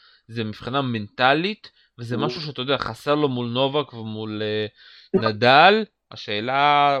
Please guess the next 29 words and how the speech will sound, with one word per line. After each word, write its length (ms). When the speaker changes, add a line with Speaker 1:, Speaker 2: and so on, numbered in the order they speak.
Speaker 1:
ואתה 180
יודע, 240
וזה, 260
עוד 100
פעם, 200
זה 80
חצי 300
גמר 240
ראש-, 200
שני 220
Speaker 2:
<laughs> 140
Speaker 1:
שלו, 220
וזה, 560
אתה 120
יודע, 180
זה 140
עדיין 260
כזה, 260
וואו, 300
אני 140
בחצי 360
גמר, 220
Speaker 2:
שמע. 300
Speaker 1:
הפעם 280
אני 140
צריך 180
לנצח 540
כדי 200
להגיע 560